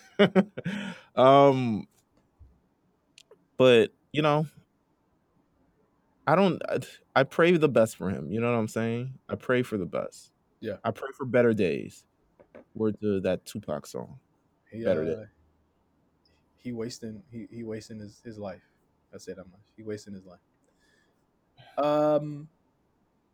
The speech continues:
Speaker 2: G C W. I saw something this weekend.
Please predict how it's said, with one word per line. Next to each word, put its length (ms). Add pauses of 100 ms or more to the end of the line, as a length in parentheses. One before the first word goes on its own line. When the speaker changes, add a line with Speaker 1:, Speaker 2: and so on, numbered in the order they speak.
(340)
Speaker 2:
G 120
C 160
W. 320 (760)
I 40
saw 160
something 340
this 180
weekend. 280